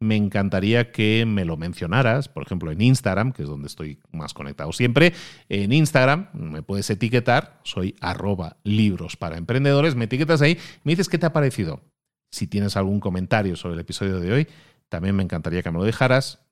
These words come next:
a tra-, de la misma forma, en alguna story que me etiquetes, o a lo mejor por un mensaje privado. En definitiva, reflexionemos sobre lo que hemos estado hablando hoy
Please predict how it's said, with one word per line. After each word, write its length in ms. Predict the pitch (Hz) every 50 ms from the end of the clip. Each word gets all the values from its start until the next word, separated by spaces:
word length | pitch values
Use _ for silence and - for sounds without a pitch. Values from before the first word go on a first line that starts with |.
| _ _
a 100 | - -
tra-, 160 | - - - - - -
de 180 | 95 90 90
la 100 | - -
misma 340 | 76 87 92 90 101 104 98
forma, 260 | - 139 139 139 127
en 80 | 117 92
alguna 280 | 82 82 85 90 80
story 340 | - - - - 139 123 110
que 120 | - 110 101
me 80 | 107
etiquetes, 480 | 104 107 123 120 135 120 135 160 160 - - - - - _
o 60 | _ -
a 40 |
lo 40 | 175
mejor 240 | 113 - 95 92 95
por 140 | - 92 95
un 80 | 95
mensaje 400 | 95 90 82 - - 85 - 85
privado. 500 | 78 - - 85 82 - 82 - - _ _ _
En 100 | - 110
definitiva, 600 | 110 113 - 117 113 113 - 147 160 170 175 170 175 - - - _ _ _ _
reflexionemos 840 | _ - 123 120 - 120 113 101 - - 113 117 143 170 175 175 156
sobre 200 | - 135 127 127
lo 80 | 123 120
que 60 | 131
hemos 160 | 135 127 117
estado 260 | 120 - - 113 110
hablando 340 | 104 98 104 104 98 95 90
hoy 220 | 98 131 160 165